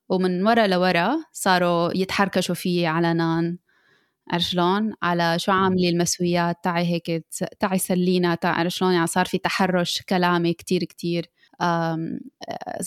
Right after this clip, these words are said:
آه، مديري الكندي والباقيين الكندية صاروا شوي شوي يستقيلوا لأن بلشوا يعرفوا الكندية على الأخبار قبل نحن السورية.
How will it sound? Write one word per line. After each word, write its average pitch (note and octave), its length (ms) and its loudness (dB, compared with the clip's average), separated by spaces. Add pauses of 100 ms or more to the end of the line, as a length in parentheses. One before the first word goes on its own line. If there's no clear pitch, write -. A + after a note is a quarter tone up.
(140)
آه، E3+ 500 -2
مديري G3+ 380 2
الكندي F3+ 520 0
والباقيين E3+ 460 0
الكندية E3+ 580 -4
صاروا E3 480 -2
شوي F#3+ 320 0
شوي F3+ 220 0
يستقيلوا F3 840 0 (220)
لأن E3 260 -2
بلشوا F3 360 0
يعرفوا E3+ 360 0
الكندية E3+ 480 -2
على D#3 100 0
الأخبار F3 380 -2
قبل E3+ 220 -2
نحن F#3 200 -2
السورية. D#3+ 480 -6